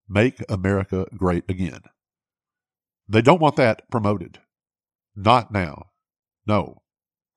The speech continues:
They're making a dramatic effort by televising their January sixth hearings on national television.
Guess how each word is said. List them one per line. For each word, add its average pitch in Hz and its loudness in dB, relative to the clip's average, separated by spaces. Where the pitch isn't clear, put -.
They're 123 4
making 127 2
a 98 -2
dramatic 101 -2
effort 98 -6
by 92 0
televising 87 0
their 87 -2
January 107 -4
sixth - -8
hearings 95 -6
on 95 -8
national 101 -4
television. 76 -8